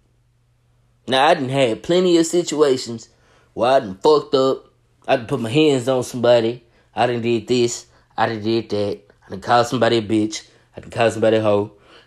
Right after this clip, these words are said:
I done slapped somebody. I done, I done told them I'm gonna kill 'em. I done, I done did all types of shit. But then at the end of the day, guess what? I'm always respected because guess what? I respect myself.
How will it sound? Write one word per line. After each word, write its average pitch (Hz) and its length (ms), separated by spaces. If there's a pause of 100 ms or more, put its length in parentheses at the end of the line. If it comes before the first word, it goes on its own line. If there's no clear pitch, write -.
I 101 100
done 92 140
slapped 123 320
somebody. 107 640 (380)
I 107 120
done, 95 160
I 95 100
done 95 140
told 117 200
them 110 80
I'm 110 140
gonna 104 100
kill 113 240
'em. 107 160 (380)
I 98 140
done, 92 240
I 95 140
done 98 200
did 104 280 (100)
all 120 220
types 113 340
of 113 60
shit. 107 360 (220)
But 110 140
then 110 220
at 101 140
the 98 120
end 113 100
of 110 120
the 110 60
day, 107 120
guess 104 280
what? 110 320 (320)
I'm 101 140
always 113 360
respected 113 500
because 110 340
guess 113 240
what? 117 220
I 107 80
respect 110 500
myself. 117 920